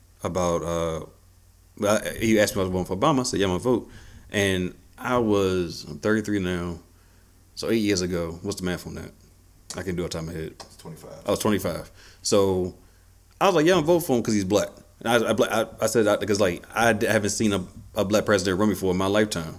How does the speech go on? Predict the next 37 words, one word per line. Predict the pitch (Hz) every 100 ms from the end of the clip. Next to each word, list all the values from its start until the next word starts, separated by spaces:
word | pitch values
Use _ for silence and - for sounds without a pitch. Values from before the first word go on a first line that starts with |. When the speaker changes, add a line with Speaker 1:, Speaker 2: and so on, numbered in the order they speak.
| -
Speaker 1:
you | 104
know, | 98
up | 92
until | 98
that | 92 87
point. | 135 110 87
So |
I'm | 113
like, | 90
"Yeah, | 107
I'm |
voting | 107 127 101
Speaker 2:
I |
Speaker 1:
for | 92
Speaker 2:
mean, | 90
Speaker 1:
him." | 92
Speaker 2:
there | 135
were | -
several | 143 - - - -
black | - 82 -
presidents | 85 80 78 73 82
who | 73 76
won. | - -
I | 98
mean, | 104 87
who | - - -
ran. | 117 - - - -
They | -
weren't | 90 - -
any | 78 73 -
viable | - - -
candidates, | - 196 - - 151 -
but | - -
Speaker 1:
Right. | 104 87 - - - - - - - -
But | 120
I | 120
like, | 110 101